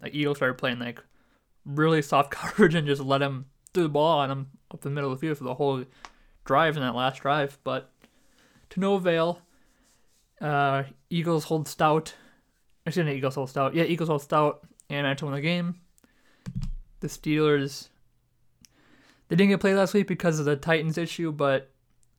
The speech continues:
I think they're gonna continue to look good on defense, and I'm also gonna take them in this game over the Eagles.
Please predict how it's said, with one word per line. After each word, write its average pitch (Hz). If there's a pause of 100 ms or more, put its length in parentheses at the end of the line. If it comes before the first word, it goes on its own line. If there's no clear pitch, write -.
I 165
think 156
they're 147
gonna 139
continue 139 (440)
to 160
look 143
good 139
on 135
defense, 127
and 120 (1300)
I'm 165
also 156
gonna 143
take 135
them 127
in 120
this 117
game 131
over 131
the 113
Eagles. -